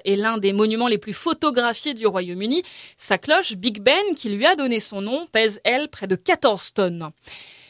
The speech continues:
La baignade, toujours interdite ce lundi auprès du M à Armentières. Depuis bientôt deux semaines, une bactérie est présente en trop grande quantité dans l'eau de la base nautique.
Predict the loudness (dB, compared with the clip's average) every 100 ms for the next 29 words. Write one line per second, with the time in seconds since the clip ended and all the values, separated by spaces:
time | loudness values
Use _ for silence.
0 | -2 2 6 6 6 4 2 -6 -4 2
1 | 2 4 2 0 -4 -2 -2 -2 -2 -2
2 | 0 0 4 2 4 2 2 0 0 0
3 | 0 0 -4 -6 -12 -10 -8 -8 -2 -2
4 | -2 -2 0 2 2 0 -2 -6 -6 -4
5 | -4 0 0 0 -2 0 -2 -2 -6 -2
6 | 0 2 2 0 0 -2 -2 -6 -4 0
7 | 0 2 2 4 2 4 4 4 -2 -4
8 | -6 -8